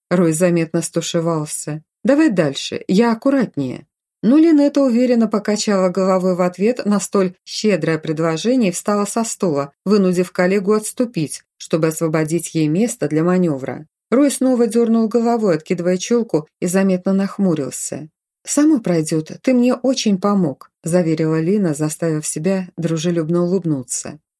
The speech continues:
Хотя, по правде говоря, больше всего ей хотелось огреть его чем-нибудь тяжёлым и велеть оставить свои неприличные намёки при себе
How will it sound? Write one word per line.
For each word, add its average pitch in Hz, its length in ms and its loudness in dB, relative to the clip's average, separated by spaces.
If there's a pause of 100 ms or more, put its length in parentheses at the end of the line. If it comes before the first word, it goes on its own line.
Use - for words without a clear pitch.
(140)
Хотя, 165 440 -2
по 156 180 -2
правде 156 380 -2
говоря, 160 460 -2
больше 156 360 -4
всего 170 300 -4
ей 170 220 0
хотелось 185 580 -2
огреть 196 540 0
его 156 180 -2
чем-нибудь 165 540 0
тяжёлым 180 720 0 (140)
и 254 120 4
велеть 269 380 4
оставить 233 520 0
свои 196 340 2
неприличные 196 760 2
намёки 196 520 2
при 214 200 0
себе 214 600 0